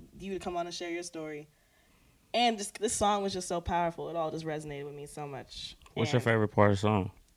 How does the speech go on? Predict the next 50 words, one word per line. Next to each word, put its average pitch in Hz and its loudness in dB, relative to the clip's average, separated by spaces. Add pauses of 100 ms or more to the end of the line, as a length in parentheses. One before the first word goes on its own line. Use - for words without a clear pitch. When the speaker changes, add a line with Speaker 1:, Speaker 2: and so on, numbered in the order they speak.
(140)
Speaker 1:
Probably - -2
J. 196 -4
Cole's 165 -2
verse. 156 -6 (720)
Speaker 2:
Wow. 180 4
Speaker 1:
Um, 165 -2 (120)
I 185 6
resonated 190 4
a 165 0
lot 160 0
with 160 -2 (280)
a - -4
lot 214 4
of 208 2
the 202 -2
bars, 170 4
and, 165 -6
like, 160 -4
especially 190 -2
the 180 -4
part 175 -2
where 170 0
he's 170 -4
talking 160 -6
about, 147 -6 (680)
I - -20
can't, - -14
I 170 -20
can't 190 -14
do, 147 -14
I 131 -12
don't 165 -12
wanna 147 -14
do, 131 -12
I 143 -10
don't 175 -10
wanna 160 -8
ruin 127 -10
it. - -18
You 240 -12
know 285 -10
when 311 -10
you 233 -10
say, - -12
when 196 -8
you 202 -6
say 190 -10
the - -10
wrong 143 -10
part? - -14